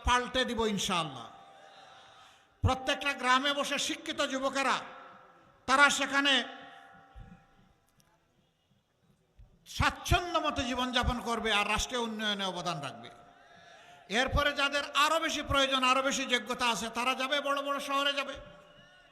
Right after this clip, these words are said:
যাদের আরো বেশি যোগ্যতা আছে, তারা দুনিয়ার বহু জায়গায় পৌঁছে যাবে ইনশাআল্লাহ। আমরা বিদেশি প্রবাসী যারা আছেন, তাদেরকে আর অদক্ষ মানুষ হিসেবে বিদেশে পাঠাতে চাই না।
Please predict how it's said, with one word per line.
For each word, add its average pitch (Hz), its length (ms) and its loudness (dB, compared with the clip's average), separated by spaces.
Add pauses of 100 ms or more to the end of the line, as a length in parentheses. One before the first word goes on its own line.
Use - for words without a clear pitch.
(460)
যাদের 277 420 0
আরো 294 280 6
বেশি 311 240 0
যোগ্যতা 285 480 2
আছে, 269 180 -2
তারা 269 240 -2
দুনিয়ার 247 400 0
বহু 254 340 -2
জায়গায় 254 320 0
পৌঁছে 233 280 0
যাবে 196 220 0
ইনশাআল্লাহ। 151 520 -4 (1120)
আমরা 269 260 0
বিদেশি 269 400 -2
প্রবাসী 277 440 0
যারা 277 260 4
আছেন, 269 280 -2
তাদেরকে 262 440 -4
আর 262 100 0
অদক্ষ 254 520 0
মানুষ 247 320 -2
হিসেবে 233 320 -6
বিদেশে 226 320 -8
পাঠাতে 208 340 -8
চাই 175 240 -6
না। 135 200 -8